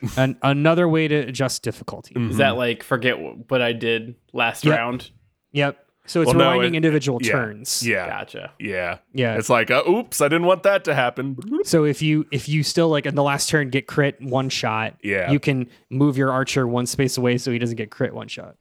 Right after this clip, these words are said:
Speaker 1: Yep.
Speaker 3: Gotcha.
Speaker 2: So here we are. We are at the last game. We're here, baby. Three Houses. Fire Emblem Three Houses. Released on Switch in two thousand nineteen.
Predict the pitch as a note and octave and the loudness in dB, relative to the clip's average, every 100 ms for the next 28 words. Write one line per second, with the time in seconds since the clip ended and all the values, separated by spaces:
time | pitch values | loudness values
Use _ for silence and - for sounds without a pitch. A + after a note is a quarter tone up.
0 | - A2+ - - - - _ _ _ _ | 0 0 0 -8 -20 -20 _ _ _ _
1 | _ _ _ - E3+ A#3+ B3 F3+ C3 G2+ | _ _ _ 2 4 4 4 2 0 -6
2 | - - - _ _ C#3 C#3+ C#3+ C#3+ C#3+ | -10 -12 -16 _ _ -2 -2 -2 -2 -2
3 | F3+ E3+ - D#3 D#3 D3+ C3+ - _ _ | -2 -2 -2 -2 -2 -4 -6 -14 _ _
4 | - C#3 D3 B2+ B2+ B2 B2+ B2 _ C3+ | -6 -2 0 0 -2 -2 -4 -6 _ 0
5 | D3+ C#3 A#2+ - - - - _ - D3 | 0 0 -2 -6 -8 -8 -8 _ 0 2
6 | D3+ D3 D3 C3+ C3+ A#2 A2+ A#2 A2 - | 2 0 -2 -2 -2 -2 -4 -6 -10 -12
7 | _ _ - D#3 - G3 E3 D#3+ E3 - | _ _ 0 0 2 0 0 0 -2 -2
8 | C3+ D3+ D3+ C#3+ C#3 B2+ - G#2+ - | 0 2 2 0 0 -2 -4 -10 -12